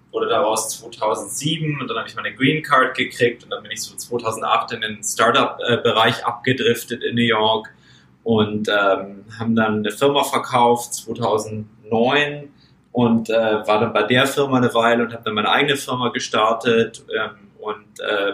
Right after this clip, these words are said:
bin dann darüber eigentlich an den German Accelerator gekommen und bin jetzt seit vier Jahren Geschäftsführer vom German Accelerator in New York.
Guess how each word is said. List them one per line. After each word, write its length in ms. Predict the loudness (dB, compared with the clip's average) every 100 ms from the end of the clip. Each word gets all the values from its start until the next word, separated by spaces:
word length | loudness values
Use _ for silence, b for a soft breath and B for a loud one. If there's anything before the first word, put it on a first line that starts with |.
| -2
bin 160 | -2 2
dann 440 | 2 2 2 2
darüber 460 | 2 2 2 2 2
eigentlich 340 | 0 -4 -8
an 60 | -4
den 120 | -2
German 260 | 0 0 0
Accelerator 540 | -2 -2 0 2 0
gekommen 600 | -4 -8 -8 -8 -8 -12 -18 _ B B B _
und 460 | 0 0 0 -4 -2
bin 180 | 0
jetzt 460 | 2 2 0 -2 -2
seit 200 | 0 0
vier 280 | -2 2 4
Jahren 540 | 4 2 0 -2 -8
Geschäftsführer 580 | -8 -2 -2 -2 0 0
vom 240 | -2 -14 -16
German 260 | -4 -2 -2
Accelerator 580 | -6 -2 0 2 2 0
in 160 | -4
New 120 | -10 -6
York. 380 | -2 -2 -4